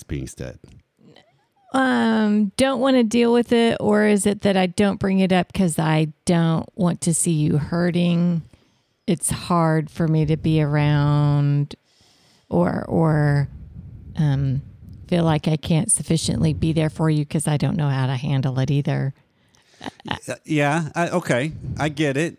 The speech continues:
Speaker 1: but I think this is that element of they're each trying to, it, it, with that framework is the one we always bring into this typically as people. "How do I help solve this for you?" Rather than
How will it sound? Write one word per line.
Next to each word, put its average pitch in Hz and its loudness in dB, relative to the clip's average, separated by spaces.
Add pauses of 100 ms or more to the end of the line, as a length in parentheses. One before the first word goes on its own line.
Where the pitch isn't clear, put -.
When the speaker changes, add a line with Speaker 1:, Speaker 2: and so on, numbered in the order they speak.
Speaker 1:
but 131 -2
I 123 0
think 151 -4
this 160 -2
is 147 -2
that 147 0
element 131 0
of 113 -4 (160)
they're 113 -2
each 131 -2
trying 123 0
to, 107 -6 (140)
it, 117 -2
it, 117 -2
with 113 -2
that 123 -2
framework 151 -2
is 131 -4
the 117 -6
one 117 -2
we 110 -2
always 117 -2
bring 110 -2
into 104 -4
this 85 -6
typically - -12 (440)
as - -6
people. - -8 (280)
"How 120 -4
do 139 -2
I 131 0
help 127 -4
solve 107 -4
this 98 -6
for 120 -4
you?" 92 -4 (1600)
Rather 110 0
than 85 -4